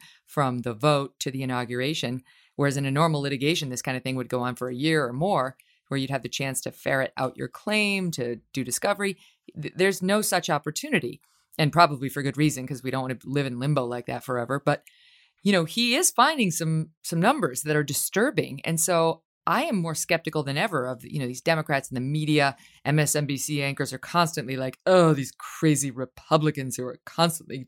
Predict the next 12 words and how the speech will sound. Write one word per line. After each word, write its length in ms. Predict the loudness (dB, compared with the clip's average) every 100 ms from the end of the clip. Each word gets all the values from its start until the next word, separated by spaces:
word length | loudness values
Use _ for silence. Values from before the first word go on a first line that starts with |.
| -2
mentioning 420 | 0 0 -2 -12 4
voter 260 | 6 6 4
fraud. 280 | 0 -2
There's 180 | -4 -6
never 240 | 4 4 4
been 140 | 2
any 160 | 0 -2
proof 260 | -4 -6
of 120 | -4
widespread 460 | 2 2 2 -4 -2
voter 220 | 0 0
fraud." 240 | 0 -4